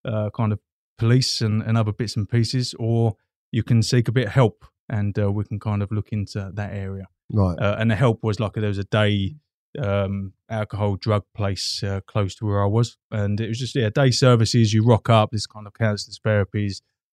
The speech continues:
Speaker 1: and just people in there that can kind of guide you, you can talk to, and
Speaker 2: Yeah.
Speaker 1: just kind of, yeah, to get a sense of with if,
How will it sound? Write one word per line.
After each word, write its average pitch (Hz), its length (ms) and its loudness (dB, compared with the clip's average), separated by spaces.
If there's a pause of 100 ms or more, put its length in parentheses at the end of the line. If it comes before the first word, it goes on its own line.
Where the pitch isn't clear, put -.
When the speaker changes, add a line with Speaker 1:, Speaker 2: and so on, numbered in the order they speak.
(360)
Speaker 1:
and 117 160 2
just 123 200 -2
people 123 280 4
in 113 60 4
there 113 140 6
that 107 100 -2
can 107 140 -4
kind 110 180 0
of 101 60 -2
guide 113 280 4
you, 110 80 2
you 104 120 0
can 107 100 -4
talk 107 260 0
to, 110 280 4
and 104 140 2
Speaker 2:
Yeah. 107 80 -2
Speaker 1:
just 92 120 -6
kind 110 220 0
of, 101 100 -2 (200)
yeah, 107 260 -4
to - 100 -18
get 113 180 0
a 101 40 -6
sense 107 360 0
of 104 240 -4 (280)
with 113 200 -2
if, 113 140 -6